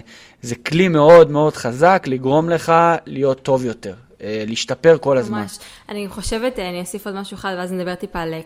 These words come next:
Speaker 2: quality of source, שזה גם נושא ממש מעניין. הרבה פעמים, אה, אפשר, אה,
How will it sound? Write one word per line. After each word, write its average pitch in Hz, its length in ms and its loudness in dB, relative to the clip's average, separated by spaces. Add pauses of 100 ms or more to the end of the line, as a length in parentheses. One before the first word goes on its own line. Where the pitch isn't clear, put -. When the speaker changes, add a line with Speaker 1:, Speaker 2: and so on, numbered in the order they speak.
Speaker 2:
quality 185 360 -8
of - 40 -10
source, 180 320 -10
שזה 156 240 -12
גם 170 120 -10
נושא 185 200 -10
ממש 160 320 -12
מעניין. 165 280 -8 (580)
הרבה 185 160 -6
פעמים, 226 720 -4 (160)
אה, 190 40 -8 (1080)
אפשר, 208 420 -2
אה, 180 440 -2